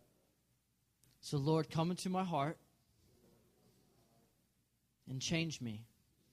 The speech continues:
Make me a person who's all about you. I want to make the most of the blood that your Son shed.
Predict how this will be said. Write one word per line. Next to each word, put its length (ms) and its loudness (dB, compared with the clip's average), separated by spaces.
Make 240 0
me 120 2
a 40 2
person 580 0
who's 140 -2
all 220 4
about 320 2
you. 280 -2
I 200 6
want 220 4
to 60 4
make 260 2
the 80 -2
most 580 -2
of 160 -2
the 80 0
blood 400 2
that 80 -2
your 240 -2
Son 540 -4
shed. 400 -6